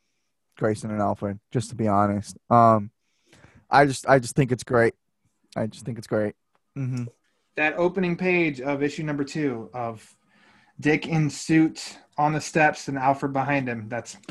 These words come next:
Speaker 2: that's my
Speaker 1: Oh, very Mask of the Phantasm. Very Mask of the Phantasm.
Speaker 2: It's,
Speaker 1: <laughs>
Speaker 2: it's very, very good, and it just sets the stage for basically that whole, you know, that whole,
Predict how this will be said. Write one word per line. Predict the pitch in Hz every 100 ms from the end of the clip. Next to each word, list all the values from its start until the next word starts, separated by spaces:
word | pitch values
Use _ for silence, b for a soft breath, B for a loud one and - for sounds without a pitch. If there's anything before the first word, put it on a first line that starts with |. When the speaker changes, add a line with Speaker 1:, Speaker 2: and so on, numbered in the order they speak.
| -
Speaker 2:
that's | 156 156
my | 151 143
Speaker 1:
Oh, | 131 120 110 113
very | 120 127 180 180
Mask | 156 147 -
of | 143
the | 123
Phantasm. | 127 117 117 107 98 95 98 113
Very | 131 135 156 135
Mask | 117 107
of | 110
the |
Phantasm. | 107 104 110 107 90 160
Speaker 2:
It's, | 156 104 - - 190
Speaker 1:
<laughs> | 208 160 156 _ -
Speaker 2:
it's | 139
very, | - 165 175 156 151 147 143
very | 147 139 156 160
good, | 147 151
and | 160 175
it | 160
just | 135 139
sets | 170 151
the | 143
stage | - 147 139 143
for | - 123
basically | 123 147 - 117
that | 113 104
whole, | 135 120
you | 147
know, | 107 110
that | 123
whole, | 98 135 123 117 110